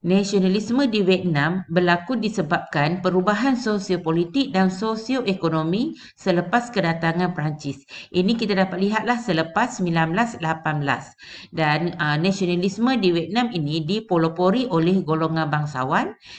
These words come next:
dan juga pegawai dari golongan Mandarin.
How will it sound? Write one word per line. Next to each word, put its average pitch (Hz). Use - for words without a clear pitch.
dan 240
juga 180
pegawai 170
dari 180
golongan 160
Mandarin. 151